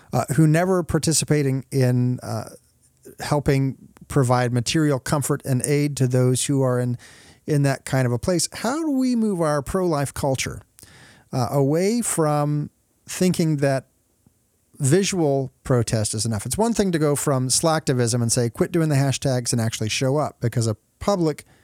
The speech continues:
thing like the March for Life is important. It's important to have the numbers, uh, visually in front of everyone. It's harder to ignore.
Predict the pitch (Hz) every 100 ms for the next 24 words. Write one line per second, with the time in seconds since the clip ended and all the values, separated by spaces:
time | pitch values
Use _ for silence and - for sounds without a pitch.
0 | _ _ _ - 196 170 160 127 131 135
1 | 135 - 147 151 139 123 117 - 160 -
2 | 87 - - - 127 180 156 139 110 117
3 | 117 113 123 120 110 110 - - - -
4 | - 127 113 117 123 127 147 135 127 117
5 | 117 110 113 113 107 139 117 101 92 85
6 | 92 - 151 143 123 120 107 107 98 69